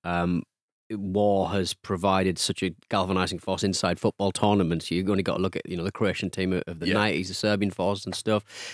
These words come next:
Speaker 1: And there's not a single player's hometown, uh, that wouldn't have been affected by what's happening in, in Ukraine. And, uh, I think, I think I speak for everyone to say I think <laughs> they get through, even though, you know, we've got plenty of friends who are big, big Wales fans, big Scotland fans. It's, it's,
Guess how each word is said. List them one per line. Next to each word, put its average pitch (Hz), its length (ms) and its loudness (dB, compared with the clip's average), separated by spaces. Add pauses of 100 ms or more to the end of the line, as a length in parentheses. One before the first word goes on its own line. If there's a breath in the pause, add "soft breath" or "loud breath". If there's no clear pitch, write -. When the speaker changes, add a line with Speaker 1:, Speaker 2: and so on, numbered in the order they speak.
(140)
Speaker 1:
And 104 280 4
there's 117 200 2
not 131 220 4
a - 20 0
single 107 340 4
player's 98 520 0 (180)
hometown, 95 680 0 (160)
uh, 87 160 -4
that 82 160 -4
wouldn't 90 240 -2
have 80 60 -4
been 90 140 0
affected 87 460 -6
by 87 320 0 (120)
what's 90 180 -8
happening 87 300 -4
in, 85 180 -2
in 87 140 -4
Ukraine. 87 500 -2
And, 82 240 -4
uh, 90 180 0 (560 loud breath)
I - 60 -16
think, - 260 -8
I - 40 -12
think - 200 -10
I - 40 -10
speak - 200 -6
for 92 80 -6
everyone 87 240 -4
to - 80 -6
say 90 140 -2
I - 40 -6
think - 220 -8 (180)
<laughs> - 180 -4
they 117 180 4
get 98 200 0
through, 110 280 4
even 101 240 2
though, 104 200 4 (440 loud breath)
you 110 80 -4
know, - 20 0
we've 98 80 0
got - 160 0
plenty - 220 -2
of - 80 -4
friends 101 240 2
who 101 120 4
are 98 140 2 (140)
big, 98 160 0
big 101 160 4
Wales 107 260 4
fans, 104 260 2
big 107 220 -2
Scotland 107 380 -2
fans. 110 320 2
It's, - 260 -2
it's, - 260 0